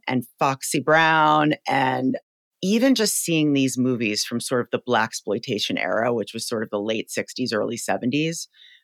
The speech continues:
where they, it was just all about, like, glamorizing gang violence and, like, these guys in these, like, fly suits and, like, all this jive talk. And, like, it was so dehumanizing and just so stereotypically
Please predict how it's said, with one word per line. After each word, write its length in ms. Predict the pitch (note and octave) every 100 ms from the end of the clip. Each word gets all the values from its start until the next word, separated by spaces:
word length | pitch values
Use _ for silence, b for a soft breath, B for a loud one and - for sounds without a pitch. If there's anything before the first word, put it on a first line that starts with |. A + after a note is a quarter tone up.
| _
where 180 | C#3+ C3
they, 200 | C3 C3 -
it 120 | C#3+ -
was 140 | D3
just 200 | D3 -
all 220 | - D#3 D#3+
about, 240 | D3+ -
like, 220 | F#3+ - _ b b _ _ _ _ _ -
glamorizing 840 | E3+ F#3 G#3+ G3 F#3 F#3 F3+ E3
gang 340 | D3+ D3 E3 D3+
violence 680 | C#3+ C#3 C3 B2 F2 G2
and, 120 | C#3 C3+
like, 220 | A2 -
these 160 | D3 C3
guys 440 | - D3 D3+ D3
in 60 | D3
these, 160 | C#3
like, 140 | C3+ A#2 -
fly 300 | C3 C#3+ D#3+
suits 640 | C#3+ - D3+ D3+ B2 A2+
and, 120 | G2 A2+
like, 260 | D#2 F2+ - -
all 200 | D#3 D#3+
this 200 | D#3 C#3
jive 380 | - C#3 C3 C#3
talk. 220 | - G2 -
And, 120 | B2+
like, 220 | C#3 C#3+ - _ _ _ _
it 140 | F#3+ G3
was 140 | G3
so 360 | - - F#3+ A#3
dehumanizing 1080 | - F#3+ - D#3 F#3 F3 B2 F#2+ - E2
and 140 | - D3
just 340 | C3+ - -
so 220 | - E3
stereotypically 1300 | F3 - - D3+ E3+ D3+ - E3 - D#3 C#3 C3+ C3